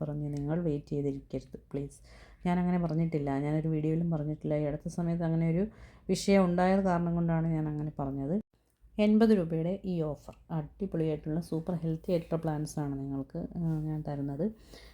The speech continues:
അപ്പോൾ എൺപത് രൂപയുടെ പ്ലാന്റ്സ് വേണം എന്നുള്ളവർ, ആ, നിങ്ങൾ എനിക്ക് മെസ്സേജ് ഇടുക.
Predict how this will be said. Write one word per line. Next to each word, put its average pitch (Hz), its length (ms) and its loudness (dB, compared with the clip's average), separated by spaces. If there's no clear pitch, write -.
അപ്പോൾ 220 160 2
എൺപത് 214 260 6
രൂപയുടെ 170 340 2
പ്ലാന്റ്സ് 156 380 -2
വേണം 147 280 -2
എന്നുള്ളവർ, 147 500 -2
ആ, 147 180 -4
നിങ്ങൾ 143 520 -4
എനിക്ക് 160 280 -2
മെസ്സേജ് 160 440 0
ഇടുക. 170 480 0